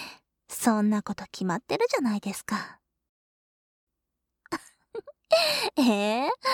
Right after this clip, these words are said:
わかんないんですか？あ、そうか。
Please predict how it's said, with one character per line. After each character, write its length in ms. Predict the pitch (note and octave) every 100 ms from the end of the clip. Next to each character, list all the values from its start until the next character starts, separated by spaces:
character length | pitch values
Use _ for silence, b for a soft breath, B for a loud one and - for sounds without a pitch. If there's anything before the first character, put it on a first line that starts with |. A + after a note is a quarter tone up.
| G#4+ E4 D4+ _
わ 220 | A3+ B3
か 220 | C4 E4 F4
ん 60 |
な 80 | F4
い 100 | B3
ん 60 | G#3
で 140 | F#3+
す 120 | -
か？ 120 | D4 G#4+ E5 _ _ _ _ _ _ _ _ _ _ _ _ _ _ -
あ、 340 | B3 B3 A#3+ - _ _ - D4
そ 380 | - A#3+ A#3
う 20 | B4 D5+
か。 480 | - E4 B3+ A3+ A3